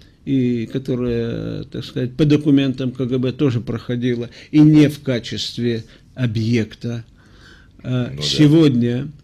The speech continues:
Speaker 1: сегодня, сегодня просит: «Помогите нам против России». Это у них чистый, мелкий, мелкий, грязный расчет.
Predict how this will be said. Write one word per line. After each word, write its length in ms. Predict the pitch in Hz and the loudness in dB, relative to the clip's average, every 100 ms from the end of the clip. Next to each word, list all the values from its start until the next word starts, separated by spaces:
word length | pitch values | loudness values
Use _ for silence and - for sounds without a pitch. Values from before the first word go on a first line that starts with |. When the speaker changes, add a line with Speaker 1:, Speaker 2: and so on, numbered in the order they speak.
| _ | _
Speaker 1:
сегодня, 840 | - - 139 165 156 120 123 131 131 - - _ _ _ _ _ _ _ | 2 4 6 6 4 4 2 -2 -6 -18 -20 _ _ _ _ _ _ _
сегодня 840 | - 139 139 156 117 120 127 151 - _ _ _ _ _ - | -6 -2 2 0 0 -4 -6 -10 -14 _ _ _ _ _ -2
просит: 580 | 165 175 - 123 123 | 2 2 2 -4 -6
«Помогите 600 | - 151 156 143 170 143 | -2 4 4 4 2 4
нам 200 | 143 139 | 4 4
против 380 | 139 170 156 170 | 2 0 -2 -4
России». 600 | 175 170 - 277 254 139 - - _ _ _ - | -4 -4 -4 -2 -4 -6 -12 -20 _ _ _ -14
Это 300 | 285 302 262 | -12 -8 -8
у 80 | 240 | -4
них 260 | 262 226 | -4 -6
чистый, 540 | - - 302 - - 190 | -10 -6 -4 -4 -4 -4
мелкий, 640 | 202 220 220 - - 117 117 - - - - _ _ _ _ _ _ _ _ - | -2 -2 -4 -6 -12 -4 -2 -2 -6 -20 -20 _ _ _ _ _ _ _ _ -2
мелкий, 600 | 151 190 175 - 110 110 _ _ _ | 0 0 -4 -8 -10 -12 _ _ _
грязный 480 | 127 139 160 147 143 | -6 -4 -4 -4 -6
расчет. 480 | 143 127 - 98 | -6 -8 -10 -10